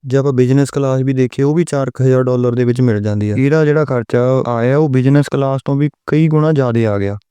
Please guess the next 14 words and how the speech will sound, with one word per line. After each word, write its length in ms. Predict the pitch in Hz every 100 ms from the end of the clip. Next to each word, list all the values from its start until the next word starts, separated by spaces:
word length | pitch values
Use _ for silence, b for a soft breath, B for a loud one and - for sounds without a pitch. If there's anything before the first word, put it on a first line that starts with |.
| _
ਸੋ 200 | - 147
ਇਹ 140 | 156 165
ਕਾਰਨ 380 | 139 123 123 135
ਸੀਗੇ 340 | - 143 147 143
ਵੀ 180 | 151 139
ਕਿਉਂ 320 | 131 131 131
ਇਹਦਾ 240 | 135 147 143
ਕਾਸਟ 340 | 135 127 -
ਇੰਨੀ 200 | 123 123 120
ਜ਼ਿਆਦਾ 360 | 110 110 117
ਆ 40 | 120
ਗਈ। 140 | 139
ਤੇ 400 | 123 117 113 107 - 127
ਲਗਭਗ 560 | 123 123 127 139 131